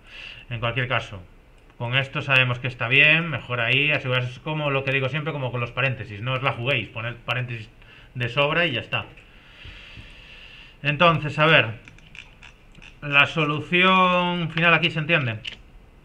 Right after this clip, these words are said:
Tenemos claro que entonces sería con esto. Sí que podemos quitar la otra por el inner join.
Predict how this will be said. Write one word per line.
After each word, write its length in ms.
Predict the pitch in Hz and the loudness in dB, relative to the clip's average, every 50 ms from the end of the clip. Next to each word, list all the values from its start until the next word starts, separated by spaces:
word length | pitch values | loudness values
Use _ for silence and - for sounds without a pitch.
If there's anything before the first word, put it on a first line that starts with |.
| - - - - - - _ - - - _ _ - - - - _ _ - | -20 -20 -20 -20 -20 -20 _ -20 -20 -20 _ _ -20 -20 -20 -20 _ _ -10
Tenemos 360 | - 131 135 143 143 135 - | -6 -4 -4 -2 -4 -4 -6
claro 480 | - - 160 165 165 160 165 165 156 160 | -6 0 4 6 6 6 6 4 2 0
que 80 | 156 | -2
entonces 500 | 143 131 123 156 156 151 156 170 160 156 | -4 -2 -2 -2 -2 -2 -2 -4 -4 -4
sería 320 | - 143 139 151 151 156 156 | -2 0 4 6 6 6 4
con 160 | - 131 143 | 2 0 0
esto. 380 | 147 135 - - - 101 92 - - - - - - - | 0 0 0 -6 -12 -12 -14 -14 -18 -20 -20 -20 -20 -10
Sí 140 | - - | -8 -4
que 120 | 139 147 127 | -4 -2 0
podemos 260 | 143 143 139 135 - | 0 0 0 0 -2
quitar 280 | - 143 123 139 131 131 | -4 -4 0 0 2 4
la 160 | 135 143 156 | 6 6 6
otra 480 | 180 190 185 202 202 220 220 226 226 - | 6 6 4 4 4 6 6 6 4 2
por 140 | - 143 127 | 0 -2 0
el 100 | 123 127 | 0 0
inner 220 | 131 127 127 120 127 | -2 -2 -2 0 0
join. 500 | 160 175 185 190 202 214 226 240 240 240 | 2 2 2 2 0 0 -2 -6 -12 -16